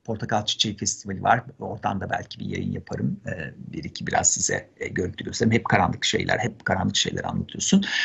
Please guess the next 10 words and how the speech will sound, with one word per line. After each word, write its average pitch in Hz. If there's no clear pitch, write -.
Ama 196
eğer 190
izlerseniz 170
biraz 214
da 208
bilim 165
yayını 113
anlatmak 107
istiyorum 127
izninizle. 110